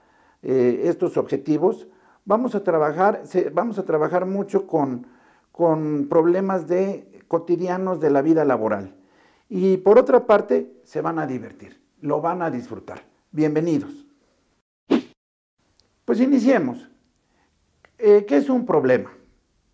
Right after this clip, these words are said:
Una situación problemática es cuando nuestra acción previa se ve detenida por la presencia de uno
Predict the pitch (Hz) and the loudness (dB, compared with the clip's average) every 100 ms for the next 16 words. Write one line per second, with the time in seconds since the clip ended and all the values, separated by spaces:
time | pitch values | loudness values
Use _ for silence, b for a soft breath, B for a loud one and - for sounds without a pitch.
0 | _ _ _ _ _ _ _ _ _ _ | _ _ _ _ _ _ _ _ _ _
1 | _ 285 320 294 233 208 170 220 214 190 | _ -2 2 2 0 -4 -2 -2 -2 -2
2 | 156 156 190 208 190 165 190 190 - - | 0 0 -2 -6 0 2 4 2 -2 -20
3 | _ _ - 170 170 165 165 165 170 170 | _ _ -2 0 0 -4 -6 -4 -6 -2
4 | 240 240 202 170 156 196 - - - 175 | -2 -2 2 4 4 -2 -6 -20 -4 0
5 | 202 202 - 175 185 170 - 147 139 147 | 2 0 -6 -4 -2 -2 0 2 2 2
6 | 147 180 180 165 123 87 b b b 170 | -4 -2 -2 -2 -8 -10 b b b 0
7 | 151 165 226 180 110 - - | 6 6 6 2 -2 -6 -20